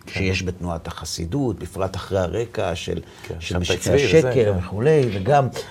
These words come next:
Speaker 2: החידושים שהוא, שהוא, שהוא נתן, וחיפשו אותם על זמן תפילה, והכל, מה, מחלוקת גדולה.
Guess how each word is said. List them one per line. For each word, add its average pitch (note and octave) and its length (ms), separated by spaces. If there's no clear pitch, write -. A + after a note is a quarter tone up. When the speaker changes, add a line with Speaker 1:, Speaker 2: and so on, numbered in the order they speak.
Speaker 2:
החידושים A2+ 640
שהוא, D3+ 380
שהוא, A#2 420
שהוא A2+ 220
נתן, G2 400
וחיפשו F#2+ 460
אותם A2+ 340
על G2 80
זמן G2+ 280
תפילה, A#2+ 480
והכל, A2 240
מה, - 440
מחלוקת G3+ 560
גדולה. A#2+ 300